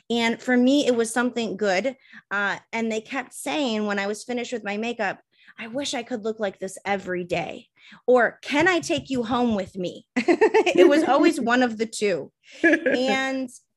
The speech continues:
Speaker 1: you know, I do know that I have a gift of my artistry and what I have to offer, but I don't think that it's unteachable in ways for women to take what I'm doing and to do that for themselves with their own two hands.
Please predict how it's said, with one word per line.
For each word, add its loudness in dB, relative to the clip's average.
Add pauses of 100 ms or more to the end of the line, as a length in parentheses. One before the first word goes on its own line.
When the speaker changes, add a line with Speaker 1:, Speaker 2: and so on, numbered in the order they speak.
(120)
Speaker 1:
you -4
know, -4 (240)
I -2
do -8
know -2
that -2
I -2
have -4
a -6
gift -8
of -4
my -4
artistry -6 (340)
and 0
what 2
I 2
have -4
to -8
offer, -6
but 0
I 2
don't -4
think -10
that 0
it's 0
unteachable -6 (280)
in 0
ways 0
for -4
women -4 (100)
to -6
take -4
what -2
I'm -4
doing -4
and -4
to -4
do -4
that -4
for -6
themselves -6
with -4
their -4
own -4
two -6
hands. -8